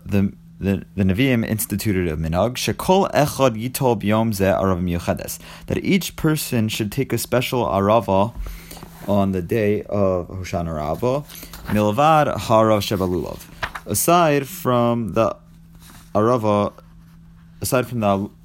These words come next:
Arava that's in the Lulav. Um, V'chol HaPosel Ba'arava Shebalulav, Posel Gam Ba'arava Zu. Um, anything that apostles the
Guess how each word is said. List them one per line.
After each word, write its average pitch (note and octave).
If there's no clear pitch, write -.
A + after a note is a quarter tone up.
Arava G2
that's F2+
in F#2+
the F#2
Lulav. -
Um, G2+
V'chol C#3+
HaPosel A2+
Ba'arava G#2
Shebalulav, G#2
Posel G#2+
Gam G2+
Ba'arava G2
Zu. F2
Um, G2
anything B2+
that G#2+
apostles A#2+
the G2+